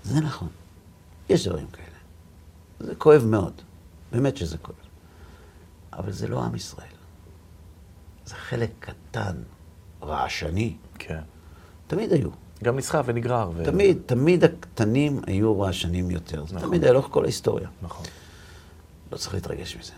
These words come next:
Speaker 1: לא צריך להתרגש. רוב עם ישראל אוהב את מסורת ישראל, אוהב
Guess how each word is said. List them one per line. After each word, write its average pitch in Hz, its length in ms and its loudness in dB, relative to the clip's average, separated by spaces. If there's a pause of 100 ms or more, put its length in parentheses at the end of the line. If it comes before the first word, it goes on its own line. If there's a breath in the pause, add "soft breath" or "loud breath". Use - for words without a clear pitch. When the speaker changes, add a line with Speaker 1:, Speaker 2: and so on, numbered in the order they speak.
(1600)
Speaker 1:
לא 110 180 0
צריך 92 360 -6
להתרגש. 85 340 -4
רוב 104 440 2 (120)
עם 110 180 2
ישראל 90 640 -2 (1200 loud breath)
אוהב 110 420 6 (380)
את - 160 -10
מסורת 98 580 4
ישראל, 87 480 -4 (1000)
אוהב 127 420 8